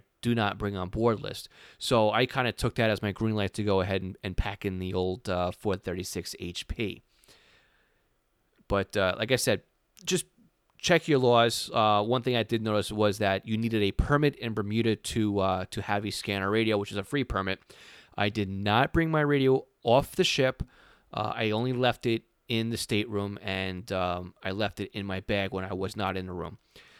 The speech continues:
So tip number two, know the frequencies before you go, right? The last thing you wanna do is be fumbling for,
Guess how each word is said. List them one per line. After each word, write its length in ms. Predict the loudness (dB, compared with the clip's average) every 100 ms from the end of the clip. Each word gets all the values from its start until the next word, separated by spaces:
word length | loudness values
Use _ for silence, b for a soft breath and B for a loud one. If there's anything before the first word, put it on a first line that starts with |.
| b b
So 160 | -10 -8
tip 260 | 2 2
number 220 | 4 2 2
two, 320 | 0 -2 -2 _ _ _ _ _ _ _ _ _ _ -4
know 340 | 4 8 8
the 140 | 6 0
frequencies 720 | 2 2 2 -2 0 0 -2 -6 -2
before 560 | -2 0 0 4 2
you 220 | 0 -2 2
go, 400 | 2 2 0 -10 b b b b
right? 320 | 0 0 0
The 80 | -2
last 260 | 0 0
thing 120 | 0
you 100 | 2
wanna 180 | 2 0
do 260 | 2 4 4
is 280 | 2 -2 -10 -4
be 120 | -4
fumbling 420 | 0 0 2 -2
for, 480 | -2 0 2 2